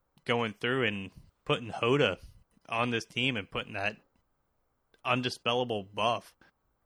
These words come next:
on, on Chewbacca and just let him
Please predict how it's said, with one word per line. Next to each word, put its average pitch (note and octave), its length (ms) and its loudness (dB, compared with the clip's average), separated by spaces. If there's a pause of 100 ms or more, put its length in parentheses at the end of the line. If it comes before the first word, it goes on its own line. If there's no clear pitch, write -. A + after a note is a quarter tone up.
(300)
on, F#2+ 420 -6 (1300)
on A#2 160 0
Chewbacca G#2+ 580 2
and F#2+ 100 -4
just A2+ 200 -4
let A#2 120 4
him G2+ 220 -4